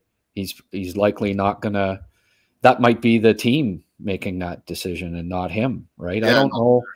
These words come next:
Speaker 1: I don't know the, the ins and outs of it. All I know is that, uh, you don't expect them to be at the, from what I, what I was told from,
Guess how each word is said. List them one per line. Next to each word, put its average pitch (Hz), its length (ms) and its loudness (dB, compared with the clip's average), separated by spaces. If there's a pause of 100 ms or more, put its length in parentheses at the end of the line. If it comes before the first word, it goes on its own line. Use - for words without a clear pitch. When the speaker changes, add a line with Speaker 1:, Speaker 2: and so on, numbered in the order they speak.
(260)
Speaker 1:
I 110 60 2
don't 127 200 6
know 131 200 8
the, 117 380 6 (340)
the 117 100 2
ins 120 180 0
and 113 100 2
outs 131 240 2
of 170 100 0
it. 190 80 2
All 135 220 6
I 135 80 8
know 131 240 4
is 123 140 -2
that, 107 260 0 (1500)
uh, - 60 -10 (320)
you 107 140 -12
don't 131 260 6
expect - 420 2
them 123 160 0
to 117 80 0
be 120 260 2
at 113 140 0
the, 110 280 0 (120)
from 107 220 -6
what 110 160 2
I, 113 180 4
what 107 340 -4
I 117 80 2
was 117 200 -4
told 117 280 0
from, 98 300 -6